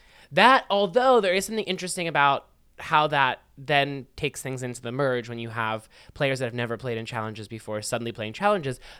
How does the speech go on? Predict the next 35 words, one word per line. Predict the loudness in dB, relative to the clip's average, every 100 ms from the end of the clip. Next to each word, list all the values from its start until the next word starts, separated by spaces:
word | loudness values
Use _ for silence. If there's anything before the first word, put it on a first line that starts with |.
| -4
The | 0
delight | 2 2 6 6 6
would | 2 -4
be | -6 -6 -6 -4 -2
if | -2
someone | 0 2 2 0
like | -2
a | 0
Heather | -2 -2 -2 -4 -8 -6
suddenly | 2 4 4 0
shows | 2 2 2
up | 0
in |
the | -2
challenges | 2 2 2 0
on | -2
the | 2
back | 4 4
half | 0 0
this | -4 -4
season | -2 0 0 -2 -4 -8 -6
and | -4
just | -2 -6
is | -6
sweeping | -6 -4 -4 -2 -2 -2 -2 -2
immunity | -2 -2 0
idol | 0 0
after | -2 -4 -6
immunity | -2 0 0
idol. | -2 -4 -4 -6 -10 -16 -4
Um, | -2 -2 -4 -6 -4
that | 4 4
would | 4
be | -2 -4 -4 -6
very | -4 -2 -2 -2 -8